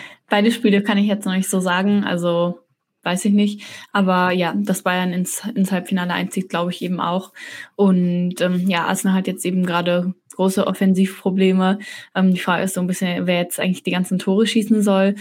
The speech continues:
weil Mead und Miedema eben letzte Saison für sechsundsechzig Prozent, ähm, der Tore verantwortlich waren, beziehungsweise an sechsundsechzig Prozent der Toren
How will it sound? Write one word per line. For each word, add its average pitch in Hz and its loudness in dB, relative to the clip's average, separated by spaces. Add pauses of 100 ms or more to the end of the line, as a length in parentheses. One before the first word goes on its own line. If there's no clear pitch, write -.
(260)
weil 185 2
Mead 190 2
und 185 0
Miedema 190 2
eben 180 0
letzte 180 -4
Saison 180 -2
für 175 0
sechsundsechzig 208 -2
Prozent, 202 2
ähm, 185 2 (300)
der 190 2
Tore 190 0
verantwortlich 190 -2
waren, 190 2
beziehungsweise 180 -2
an 180 0
sechsundsechzig - -6
Prozent 185 -4
der 175 -4
Toren 180 -2